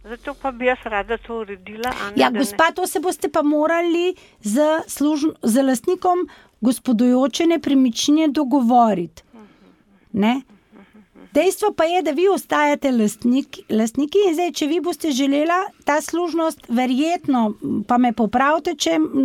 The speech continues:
Speaker 2: napačno sklepam, eh, je, eh, poteka po delu vaše parcele.
Speaker 1: Ja, ja.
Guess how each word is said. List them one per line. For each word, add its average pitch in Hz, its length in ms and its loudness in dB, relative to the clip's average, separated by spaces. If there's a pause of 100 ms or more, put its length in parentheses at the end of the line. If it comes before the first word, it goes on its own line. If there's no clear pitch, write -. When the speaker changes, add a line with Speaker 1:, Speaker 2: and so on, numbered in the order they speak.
(340)
Speaker 2:
napačno 285 480 0
sklepam, 294 500 0
eh, - 640 -10 (280)
je, 240 420 2 (180)
eh, 285 100 2 (200)
poteka 294 500 0
po 285 140 -2
delu 269 280 2
vaše 190 320 2
parcele. 165 520 -4 (100)
Speaker 1:
Ja, 208 300 -6 (200)
ja. 190 200 -18